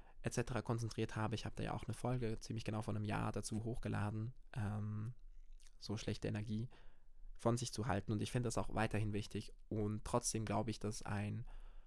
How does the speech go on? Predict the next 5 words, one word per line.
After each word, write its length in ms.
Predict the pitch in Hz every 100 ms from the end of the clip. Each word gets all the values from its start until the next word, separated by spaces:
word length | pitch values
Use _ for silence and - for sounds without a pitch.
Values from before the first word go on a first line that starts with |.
| - - - - - - - - - - - -
gesundes 640 | 135 127 117 143 147 104 -
Maß 460 | 101 98 110 - - - - -
an 280 | 110 113 110
Wut 480 | 131 143 143 - - - - - - - -
und 800 | 113 110 107 104 101 101 104